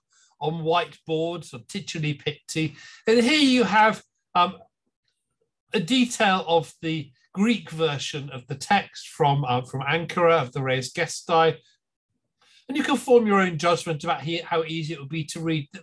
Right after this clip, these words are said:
the Greek cities of the East do have quite a tradition of some very long inscriptions.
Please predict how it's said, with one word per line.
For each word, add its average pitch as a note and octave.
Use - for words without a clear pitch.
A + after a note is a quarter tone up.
the G3+
Greek -
cities G3+
of -
the F#3
East -
do B3
have C3+
quite B3+
a A#3+
tradition G#3
of B2
some D#3+
very G#3
long G3
inscriptions. C#3